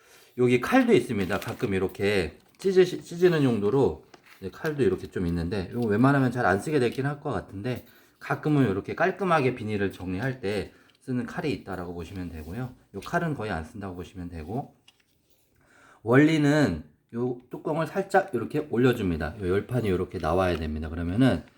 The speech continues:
여기 아래에 있는 열판과 위에 있는 열판이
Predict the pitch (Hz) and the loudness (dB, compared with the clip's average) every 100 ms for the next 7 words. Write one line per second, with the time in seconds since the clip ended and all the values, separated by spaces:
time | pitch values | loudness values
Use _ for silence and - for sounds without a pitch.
0 | _ _ - 104 110 113 110 107 - _ | _ _ -8 -6 -2 0 0 -2 -10 _
1 | _ _ _ _ _ _ _ _ _ _ | _ _ _ _ _ _ _ _ _ _
2 | _ 107 123 135 123 107 98 90 85 - | _ 4 6 6 4 2 -2 -2 -4 -8
3 | 101 85 110 160 - - 113 123 113 98 | -10 -8 -6 -8 -10 -10 0 2 2 0
4 | 85 - 87 139 - | -4 -4 -4 -4 -6